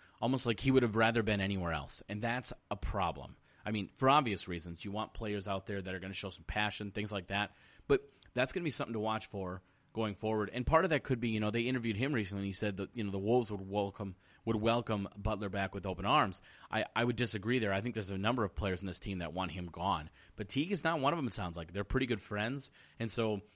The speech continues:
I can understand he might be a little dejected, but you know what? This is a business, and he has to get over that. He has to, you know, take that next step and just being like, "Look, all right, I get it. Butler's gone,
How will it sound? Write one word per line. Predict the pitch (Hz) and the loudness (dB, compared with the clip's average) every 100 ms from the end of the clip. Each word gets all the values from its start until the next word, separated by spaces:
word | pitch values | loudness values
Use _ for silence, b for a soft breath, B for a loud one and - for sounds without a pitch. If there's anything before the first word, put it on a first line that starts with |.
| b _ | b _
I | 101 | -8
can | 104 135 | -4 -2
understand | 143 117 131 123 | -2 -4 -6 -6
he | 107 | -2
might | 110 107 | -2 0
be | 107 | -2
a | 98 | 0
little | 104 98 | 0 0
dejected, | 95 90 101 101 123 | -4 -2 -2 0 -2
but | 113 104 - - | 0 0 -2 -4
you | 110 | -2
know | |
what? | 120 | 0
This | 123 - | -2 -2
is | 135 | -2
a | |
business, | - 101 135 135 123 | 0 0 0 -4 -4
and | 95 | -2
he | 131 | 0
has | 139 | 0
to | 123 | 0
get | 113 | 0
over | 147 - | 0 -4
that. | 67 - b b - | -8 -12 b b -6
He | 117 | -4
has | 104 110 - | -2 -4 -6
to, | 113 107 104 - - _ _ _ _ _ - | -4 -2 -2 -6 -16 _ _ _ _ _ -12
you | 98 | -10
know, | 95 | -6
take | 120 113 | -6 -4
that | 107 | -4
next | 87 104 - | -4 -6 -6
step | - 110 | -6 -6
and | 101 | -6
just | 95 | -6
being | - 101 | -4 -2
like, | 95 120 | -2 -2
"Look, | 135 | -2
all | 101 | 0
right, | 104 101 | 0 0
I | 101 | 0
get | 104 127 | 0 -2
it. | - B - | -6 B -2
Butler's | 107 - 90 | 0 0 -4
gone, | - 101 110 | -2 0 0